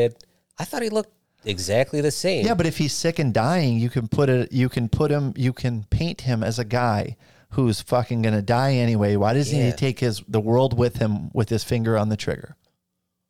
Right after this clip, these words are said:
Speaker 1: Exactly.
Speaker 2: That's the way it was painted to
Speaker 1: That,
Speaker 2: us.
Speaker 1: that was something that, so I'm not necessarily listening exactly to what Putin's saying, 'cause I'm not gonna go ahead and just trust a guy that, uh, you know.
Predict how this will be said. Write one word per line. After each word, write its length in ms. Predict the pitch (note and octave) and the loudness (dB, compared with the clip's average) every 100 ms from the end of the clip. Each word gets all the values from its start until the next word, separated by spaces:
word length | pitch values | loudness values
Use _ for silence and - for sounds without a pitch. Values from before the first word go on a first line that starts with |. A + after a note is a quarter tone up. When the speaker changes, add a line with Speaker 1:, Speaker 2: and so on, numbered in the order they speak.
| - | -14
Speaker 1:
Exactly. 640 | F#2 F#2 A2+ A#2+ - D2 | -10 -4 -2 -2 -6 -4
Speaker 2:
That's 320 | C3 D#3 - | 0 0 0
the 80 | F3+ | 2
way 180 | E3 D#3 | 2 4
it 60 | C#3+ | 2
was 140 | C#3 | 0
painted 360 | - C#3+ C3+ A2 | 0 2 0 2
to 40 | |
Speaker 1:
That, 100 | - | 2
Speaker 2:
us. 120 | G2 - | 2 0
Speaker 1:
that 140 | D3+ | -2
was 100 | D3 | -4
something 340 | - E3+ - A#2 | -2 -4 -4 -4
that, 240 | G#2+ - _ _ _ _ _ _ | -4 -4 _ _ _ _ _ _
so 360 | - D3+ C3 - _ _ - | -4 -2 -2 -4 _ _ -12
I'm 100 | F#3 | -4
not 180 | G3 D#3 | -4 -2
necessarily 440 | E3 - E3 C3+ | -4 -2 -2 -4
listening 600 | G#2 A2 C#3+ - D#3 D3 - | -4 -2 -2 -4 -6 -8 -10
exactly 560 | - G2+ G2 B2+ - B2+ | -10 -4 0 -2 -2 -8
to 160 | - G#2 | -6 -2
what 200 | A2 - | -2 -4
Putin's 340 | C#3 B2 A2 | -8 -6 -6
saying, 320 | A#2 A#2 A#2 | -2 0 -2
'cause 140 | A#2+ B2+ | -2 -2
I'm 140 | F3 | 2
not 160 | E3+ - | 0 0
gonna 160 | D3 | -2
go 220 | A2 A2+ | 2 2
ahead 180 | A2+ A2+ | 2 0
and 100 | G2+ | -2
just 160 | F#2+ - | -6 -10
trust 360 | - A2 - - - _ | -4 -4 -4 -14 -20 _
a 100 | - | -14
guy 260 | F#2 F#2+ F#2+ | -4 -2 -2
that, 180 | F2 D#2+ F2 | -4 -10 -14
uh, 40 | - | -14
you 120 | F#2 | -10
know. 200 | D#2 | -10